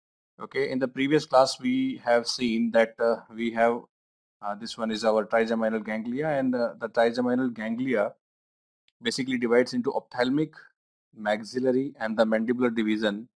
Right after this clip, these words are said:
This is the mandibular division which is actually exiting through the foramen ovale, and we know mandibular nerve is not the only structure which passes through the foramen ovale. Overall, male structure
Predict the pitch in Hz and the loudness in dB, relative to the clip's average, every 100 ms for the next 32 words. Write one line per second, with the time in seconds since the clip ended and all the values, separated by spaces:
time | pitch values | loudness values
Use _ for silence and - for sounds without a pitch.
0 | _ _ _ - 120 143 143 127 127 143 | _ _ _ -12 -6 0 2 4 2 0
1 | 139 120 117 123 131 120 - 120 113 - | 2 4 4 4 2 2 0 0 0 -2
2 | 135 135 131 _ _ _ _ _ - 127 | -8 -8 -8 _ _ _ _ _ -2 -2
3 | 120 135 156 151 107 - _ _ - 120 | 0 0 4 4 2 -10 _ _ -12 -4
4 | 123 - 113 110 110 113 98 101 110 139 | -4 -2 -4 -4 -6 -10 -8 -6 -6 -8
5 | 110 110 107 113 110 127 180 _ _ _ | -12 -16 -12 -12 -10 -10 -12 _ _ _
6 | _ 113 117 127 135 123 123 123 113 113 | _ -6 -4 -4 -4 -2 -4 -4 -10 -8
7 | 113 127 120 127 117 127 151 147 113 123 | -4 -4 -4 -8 -6 -4 -4 -4 -8 -8
8 | 120 120 - 104 - 113 - - 120 113 | -8 -10 -4 -4 -4 -16 -18 -18 -18 -14
9 | 110 110 104 104 110 98 98 107 160 _ | -12 -12 -16 -18 -20 -16 -12 -12 -14 _
10 | _ _ _ 127 143 185 165 123 139 143 | _ _ _ 2 8 8 8 6 2 -6
11 | - 117 123 135 - 113 - 127 151 | -10 -4 -2 -2 -6 -14 -2 -2 -2